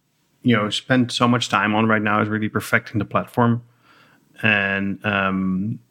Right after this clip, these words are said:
you know, we would have been able to grow quicker in, in twenty nineteen, twenty twenty, um, and, um, maybe prepared better for the, for the pandemic,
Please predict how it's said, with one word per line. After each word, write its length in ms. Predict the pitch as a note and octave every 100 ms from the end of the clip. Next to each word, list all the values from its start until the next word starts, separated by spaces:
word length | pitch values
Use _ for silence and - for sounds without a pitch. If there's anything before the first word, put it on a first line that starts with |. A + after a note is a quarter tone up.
| _ _
you 120 | A#2+
know, 400 | G#2+ G2 G2 G2 _ -
we 160 | A2+
would 160 | A2 A2+
have 140 | G#2
been 120 | G#2 G#2
able 200 | G2+ G#2+
to 100 | G2
grow 300 | - G#2 G#2
quicker 580 | G#2+ - G#2+ G#2+ A2 -
in, 340 | A2 G2+ F#2+ F#2
in 120 | G#2+
twenty 240 | G#2+ G#2+ G#2
nineteen, 460 | G#2 G2+ A2+ A2+
twenty 240 | A2 A2+ G2+
twenty, 500 | - G#2+ A#2+ C#3 - _ _ _ _ _ -
um, 680 | G#2 G2 G2 G2 F#2+ F#2+ - _ _ -
and, 420 | G#2+ G#2 G2+ G2
um, 520 | F#2+ F#2 F#2 F#2+ G2 - -
maybe 300 | A2 A2 A#2
prepared 600 | - - G#2+ A2+ A2 G2
better 260 | G2+ G#2 G2+
for 200 | - G#2
the, 300 | G#2 G2+ F#2+ _ _
for 180 | _ B2
the 80 | A#2
pandemic, 640 | A#2+ A2+ A2 A#2+ C#3+ -